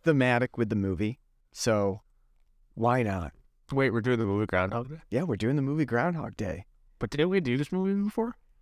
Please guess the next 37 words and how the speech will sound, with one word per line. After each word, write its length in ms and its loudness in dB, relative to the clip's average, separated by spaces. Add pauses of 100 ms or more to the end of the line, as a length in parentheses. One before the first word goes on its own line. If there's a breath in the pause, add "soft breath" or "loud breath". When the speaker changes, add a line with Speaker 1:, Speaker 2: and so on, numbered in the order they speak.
Speaker 1:
No, 200 -2
we 120 2
did 140 -2
Scrooge 640 -4
before. 300 -4
Speaker 2:
Oh, 340 4
yeah, 300 0
that, 240 -2
you 100 0
know 180 2
what? 340 0 (720 soft breath)
<laughs> 760 -14
Which, 300 0
by 200 6
the 80 -2
way, 420 -2 (120)
I, 320 2
I've 260 4
seen 300 0
Groundhog 520 -2
Day 180 -2
a 40 -10
bunch 200 -2
of 60 -20
times. 520 -2 (420)
It's 160 -10
probably 220 2
been, 180 2
like, 140 -4
a 60 -8
good 260 -4
decade 440 -2
since 220 -8
I've 120 -6
seen 280 -2
it. 140 -2
Speaker 1:
Mm-hmm. 280 -2